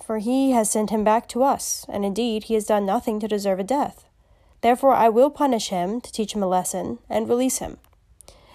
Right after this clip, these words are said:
Now he was obligated to release to them one prisoner at the feast. But they loudly shouted out all together, saying, "Away with this man, and release Barabbas to us."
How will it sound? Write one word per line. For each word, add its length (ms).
Now 220
he 120
was 160
obligated 560
to 120
release 420
to 120
them 280
one 300
prisoner 520
at 160
the 60
feast. 600
But 140
they 160
loudly 560
shouted 640
out 320
all 260
together, 420
saying, 400
"Away 360
with 200
this 240
man, 320
and 200
release 300
Barabbas 600
to 160
us." 380